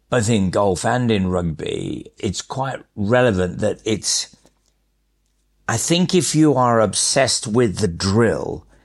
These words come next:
you're automatically obsessed with the outcome. And what I find is that, that I have to be there, particularly when there's an intensity, and you'll appreciate this, Johnny, you know, that it's,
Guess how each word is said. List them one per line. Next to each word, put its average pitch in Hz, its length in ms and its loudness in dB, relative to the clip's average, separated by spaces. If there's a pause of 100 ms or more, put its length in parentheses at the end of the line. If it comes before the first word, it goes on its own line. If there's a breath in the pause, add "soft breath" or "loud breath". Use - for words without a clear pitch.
(340 soft breath)
you're 98 220 0
automatically 104 720 -2
obsessed - 540 -4
with 95 180 -2
the 98 160 -4
outcome. - 680 -8 (440 soft breath)
And 101 180 -2
what 120 180 2
I 131 260 2
find 92 800 -2 (640 soft breath)
is 92 560 -4 (400)
that, 101 360 -8
that 92 220 -4 (160)
I 104 100 -2
have 143 420 -4
to 147 120 0
be 120 300 -2
there, 98 420 0
particularly 131 440 -4
when 107 200 0
there's 92 240 -2
an 92 100 -6
intensity, 85 880 -6
and 85 100 -4
you'll 98 240 -2
appreciate - 960 -6
this, - 220 -6
Johnny, 78 340 -8
you 90 120 -4
know, 78 180 -6
that 82 160 -6
it's, 82 160 -14